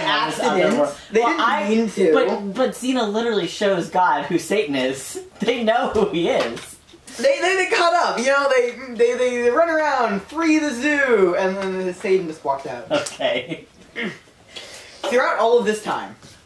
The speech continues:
Speaker 1: <laughs>
Speaker 2: there's been this really stupid side plot I skipped over where Herb is trying to win Linda Fox's obse-, or affection.
Speaker 1: Again, again.
Speaker 2: <clears throat> And he's finally on a plane to go over and help her record and leave his wife, who was happily married to before God came and fucked up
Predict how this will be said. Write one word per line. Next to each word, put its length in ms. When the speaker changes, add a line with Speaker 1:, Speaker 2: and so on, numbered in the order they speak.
Speaker 1:
<laughs> 440
Speaker 2:
there's 220
been 140
this 160
really 240
stupid 400
side 220
plot 180
I 40
skipped 220
over 220
where 120
Herb 260
is 100
trying 300
to 80
win 320
Linda 220
Fox's 440
obse-, 280
or 240
affection. 600
Speaker 1:
Again, 300
again. 400
Speaker 2:
<clears throat> 260
And 140
he's 160
finally 500
on 140
a 40
plane 380
to 60
go 300
over 180
and 100
help 240
her 60
record 520
and 220
leave 200
his 200
wife, 500
who 100
was 180
happily 400
married 280
to 120
before 340
God 320
came 220
and 100
fucked 260
up 300